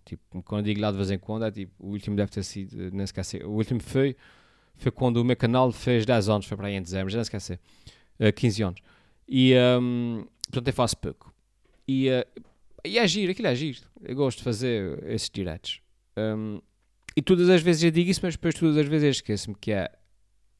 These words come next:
e, mas também esqueço-me porque faço com pouca frequência. E que é, eh, é ter que me preparar melhor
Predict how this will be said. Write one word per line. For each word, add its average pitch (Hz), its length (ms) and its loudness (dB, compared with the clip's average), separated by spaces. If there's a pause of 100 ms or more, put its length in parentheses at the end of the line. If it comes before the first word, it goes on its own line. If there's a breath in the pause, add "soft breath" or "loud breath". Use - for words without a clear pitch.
(1300)
e, 135 180 -6
mas 131 180 -8
também 110 160 -4
esqueço-me 123 340 -4
porque - 160 -18 (120)
faço - 260 -4
com 110 80 -8
pouca 110 260 -4
frequência. - 400 -14 (880 loud breath)
E 139 80 -4
que - 180 0
é, 113 260 2
eh, 120 480 0 (640)
é 131 80 -2
ter 147 120 0
que - 120 -8
me 131 80 -6
preparar 123 380 0
melhor 104 300 0